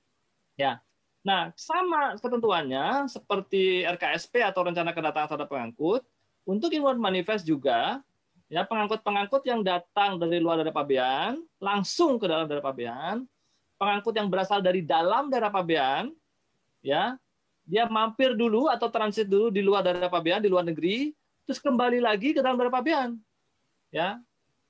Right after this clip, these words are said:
Nah, pada saat dia kembali lagi ke dalam daerah pabean, dia harus menyampaikan juga inward manifest. Jadi sama sih,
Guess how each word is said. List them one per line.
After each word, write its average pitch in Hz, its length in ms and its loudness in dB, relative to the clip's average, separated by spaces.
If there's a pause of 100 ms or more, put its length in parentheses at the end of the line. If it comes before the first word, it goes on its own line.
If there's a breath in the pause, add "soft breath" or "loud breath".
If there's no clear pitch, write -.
Nah, 151 240 -2
pada 202 240 0
saat 226 160 -2
dia 196 160 0
kembali 233 400 0
lagi 262 240 0
ke - 0 -
dalam 202 160 0
daerah 180 160 2
pabean, 160 560 0
dia 185 160 0
harus 170 160 -4
menyampaikan 151 400 -6
juga 160 240 0
inward 156 160 -4
manifest. 117 400 -8
Jadi 196 80 0
sama 240 240 0
sih, 277 240 -2